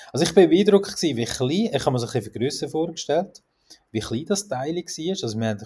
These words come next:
kaum Platz gerade dort drin, es war mega eng gewesen. Äh, ja, die Leichtigkeit, äh, und so weiter, aber ja, das Thema Elektroflüge, irgendwie hat, ich weiss nicht, ich bin reingehockt, es ist losgegangen, habe gefunden, es, es ist ruhig,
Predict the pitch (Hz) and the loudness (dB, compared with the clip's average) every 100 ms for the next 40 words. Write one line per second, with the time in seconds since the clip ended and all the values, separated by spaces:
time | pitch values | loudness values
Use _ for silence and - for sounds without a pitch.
0 | - 165 156 - 110 104 127 165 - 151 | -6 -2 -2 -2 -4 2 2 2 0 -6
1 | 151 160 - 151 160 127 120 - 113 131 | -4 -6 -4 -4 -4 -6 -14 -8 -6 -4
2 | 139 123 139 160 - - _ _ - - | 0 0 -2 -6 -12 -12 _ _ -20 -20
3 | _ _ - 120 131 131 131 - - _ | _ _ -6 2 8 8 8 4 -16 _
4 | _ _ _ _ _ - 117 170 180 131 | _ _ _ _ _ -6 6 8 8 4
5 | 135 196 - 196 196 185 190 - 139 135 | 2 2 0 2 6 6 2 -4 0 2
6 | 131 123 151 - 180 143 131 139 135 - | 2 0 -4 -4 -6 -2 0 0 -2 -12
7 | - _ _ _ _ _ _ - 156 165 | -14 _ _ _ _ _ _ -4 -2 -2
8 | - 156 - 190 196 - 143 135 160 - | -4 -4 6 8 8 4 2 2 0 -2
9 | 190 170 196 165 - 156 190 180 180 160 | -4 2 2 2 -4 -2 2 4 2 0
10 | - _ _ - 156 156 - _ _ - | -8 _ _ 2 2 2 -14 _ _ -12
11 | - 147 185 - - 131 180 190 175 170 | 0 0 0 -4 -6 -4 -4 0 -2 -2
12 | - 131 117 127 139 175 - 165 165 170 | -2 -2 -2 -4 -2 -2 2 2 4 2
13 | 170 - _ _ _ - 113 131 123 113 | -2 -4 _ _ _ -6 -4 -2 -2 -2
14 | 113 - - - 123 117 110 - 110 117 | -8 -8 -8 -10 -8 -8 -8 -2 0 0
15 | 185 240 - - | 2 0 -2 -18